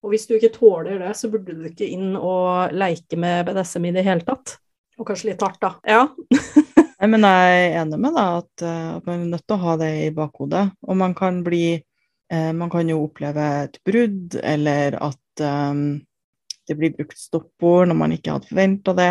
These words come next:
Speaker 2: Man kan bli skuffet over ting som skjer i leken, eller ting man ikke har planlagt kan dukke opp, og så får man lyst til å liksom klamre seg til den der kontrakten. Du, ja, men du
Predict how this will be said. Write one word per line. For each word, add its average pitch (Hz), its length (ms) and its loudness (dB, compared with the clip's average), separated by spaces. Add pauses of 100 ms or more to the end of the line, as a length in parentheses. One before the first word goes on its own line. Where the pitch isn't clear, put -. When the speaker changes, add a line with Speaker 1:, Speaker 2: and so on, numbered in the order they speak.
(140)
Speaker 2:
Man - 80 -8
kan - 80 -10
bli 175 160 -6
skuffet 190 880 0
over 165 160 0
ting 170 240 -2
som 180 80 -10
skjer 165 240 -4
i 165 80 -2
leken, 160 480 -2
eller 160 320 -2 (500)
ting 220 160 4
man 208 100 4
ikke 202 200 0
har - 100 -20
planlagt 175 500 -4
kan 180 160 -6
dukke 196 300 -6
opp, 269 180 0
og 196 80 2
så 226 140 2
får 202 100 0
man 170 140 0
lyst 175 160 -4
til 185 80 -6
å 175 60 -4
liksom 170 180 -6
klamre 175 500 0
seg - 220 -2 (260)
til 180 160 -4
den 160 140 -4
der 156 100 -2
kontrakten. 165 460 -8
Du, 196 160 0 (100)
ja, 185 160 2
men 185 160 2
du 180 60 -2